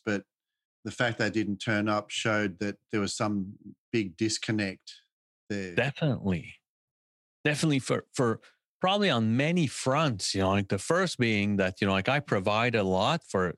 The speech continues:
Speaker 2: you know, like, a lot of my friends, you know, like, the eighty-two beers in my fridge is a testimony of that. But there were, there was also, like, a lot of fronting of weed and fronting, you know, like, so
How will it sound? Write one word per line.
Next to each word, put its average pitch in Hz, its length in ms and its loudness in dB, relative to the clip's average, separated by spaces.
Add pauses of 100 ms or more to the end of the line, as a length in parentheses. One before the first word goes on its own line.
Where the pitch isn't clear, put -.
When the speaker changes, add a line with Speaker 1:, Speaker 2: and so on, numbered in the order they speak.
Speaker 2:
you 95 80 -2
know, 92 60 2
like, 87 160 -2
a 92 40 2
lot 98 240 2
of 101 60 -2
my 87 200 -4
friends, 147 460 0
you 92 60 0
know, 95 60 2
like, 92 180 0 (460)
the 98 160 2
eighty-two 101 420 2
beers 98 320 2
in 98 80 2
my 98 160 2
fridge 139 560 -2 (380)
is 107 100 2
a 101 80 0
testimony 101 720 0
of 85 140 -2
that. 87 360 0
But 101 140 -2 (100)
there 113 120 2
were, 110 120 2
there 120 140 0
was 120 160 2
also, 120 540 2 (420)
like, 110 220 0
a 117 80 2
lot 110 420 2
of 104 340 0 (680)
fronting 104 920 0
of 92 240 -4
weed 175 480 2
and 92 160 -2
fronting, 117 460 0
you 120 60 2
know, 107 80 2
like, 95 140 0
so 107 260 0